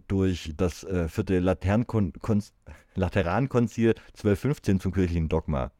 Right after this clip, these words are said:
Das bedeutet, dass, äh, an der Inkarnation Gottes in Brot und Wein während der Eucharistie nicht mehr gezweifelt werden darf. Ja, also,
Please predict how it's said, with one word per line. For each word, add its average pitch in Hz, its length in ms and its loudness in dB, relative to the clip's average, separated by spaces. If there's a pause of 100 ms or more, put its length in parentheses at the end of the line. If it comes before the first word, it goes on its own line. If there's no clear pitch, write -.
(320)
Das - 120 -8
bedeutet, 104 640 2 (300)
dass, - 400 0 (720)
äh, 95 40 -2
an 92 400 0
der - 240 -2
Inkarnation 104 800 2
Gottes 107 400 0
in 90 240 0 (100)
Brot 107 300 -2
und 85 300 0
Wein 107 460 2
während 92 260 2
der - 80 -2
Eucharistie 92 720 0
nicht 113 240 0
mehr 98 80 4
gezweifelt 85 520 0
werden 67 360 -2 (240)
darf. 58 420 -4 (480)
Ja, 90 300 2
also, 90 260 0